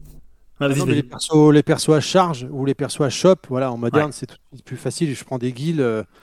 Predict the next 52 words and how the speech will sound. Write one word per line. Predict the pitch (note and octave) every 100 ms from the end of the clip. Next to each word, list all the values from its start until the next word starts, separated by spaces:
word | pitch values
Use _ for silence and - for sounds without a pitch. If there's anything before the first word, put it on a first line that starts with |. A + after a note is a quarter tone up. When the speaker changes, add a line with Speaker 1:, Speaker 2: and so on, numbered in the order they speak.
| _
Speaker 1:
Ouais. | A2
Speaker 2:
bizarrement, | G#2 C3 C#3+ D#3
les, | C#3 D3+
les | C3
Sonic | C3 D3 C3+ B2+
Boom, | E3 C3+
ils |
sortent | - D#3 -
au |
quart | C#3+ -
de | C#3+
seconde, | C#3+ F3 E3+
quoi, | B2+ A2
tu |
vois, | B2+ B2+
c'est, | - A2+ A2+ A2 A2 C#3+ - _ _ _
Speaker 1:
<laughs> | _ - _ - -
Speaker 2:
c'est, | - A#2+
c'est | -
horrible. | C3 F#3 F#3
Mais | A#3 A#3 - -
d'un | C3+ F3
autre | F3+ -
côté, | F3+ - B3 A3+ D3+
moi, | E3+ F3
je | -
fais | E3
le |
parallèle | - D3 D#3 F3 E3 - _ -
qui | C3+
est |
un |
peu | B2 C#3+
différent. | C#3 - E3+ E3
Le | D3
lien, | E3 F3+ D#3+
euh, | C3 B2+ B2
tu |
vois, | E3 D#3
Dra-, | C3
Fighter | - C#3 D#3 C3
Z, | F3+
Dragon | E3 C3+ C3+
Ball | C3
Fighter | - - A#2+
Z, | C#3 E3+ D#3+ _ _ C#3
il |
y |
a | D3+
l'auto-combo. | D#3+ D#3+ - D3 D#3 G3+ _ _ _ _ _
C'est | -
un, | C3+